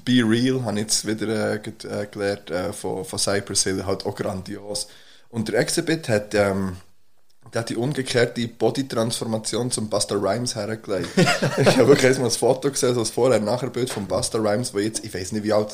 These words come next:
Speaker 1: das sicher ist jetzt mittlerweile. Aber er hat gesagt, <laughs> er hat, er hat so ein Sixpack, wo du letztes Mal hast erzählt hast, sieht komisch aus.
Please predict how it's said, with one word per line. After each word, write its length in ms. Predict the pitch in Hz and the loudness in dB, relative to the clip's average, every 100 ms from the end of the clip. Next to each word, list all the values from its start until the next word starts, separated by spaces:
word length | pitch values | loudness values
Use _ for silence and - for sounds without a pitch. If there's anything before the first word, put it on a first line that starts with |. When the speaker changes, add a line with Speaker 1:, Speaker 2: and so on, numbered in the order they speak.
| - | -8
Speaker 1:
das 180 | 107 | -6
sicher 260 | 107 107 101 | -6 -6 -8
ist 140 | 98 | -10
jetzt 180 | - - | -12 -14
mittlerweile. 500 | 104 - 104 98 85 - - - - - | -14 -18 -18 -18 -18 -20 -20 -20 -20 -6
Aber 200 | 104 101 | -2 2
er 40 | 110 | 2
hat 40 | - | 2
gesagt, 180 | 104 - 165 - - | -2 0 0 0 -14
<laughs> 280 | - - - | -20 -18 2
er 140 | 117 139 | 4 4
hat, 160 | - | 2
er 160 | - 123 | 0 0
hat 240 | 127 - | 0 -2
so 120 | - 131 | 0 0
ein 80 | |
Sixpack, 600 | 120 - 143 - - 127 113 | 0 0 -2 0 0 0 -2
wo 60 | |
du 160 | 107 123 | 0 0
letztes 280 | 117 127 135 | 2 0 -4
Mal 100 | 113 | -6
hast 100 | - | -6
erzählt 320 | - 117 123 | -2 -2 -2
hast, 140 | - | -4
sieht 180 | - 101 | -4 -4
komisch 380 | - 123 120 110 | -2 -2 -2 -2
aus. 240 | 131 107 | -4 -4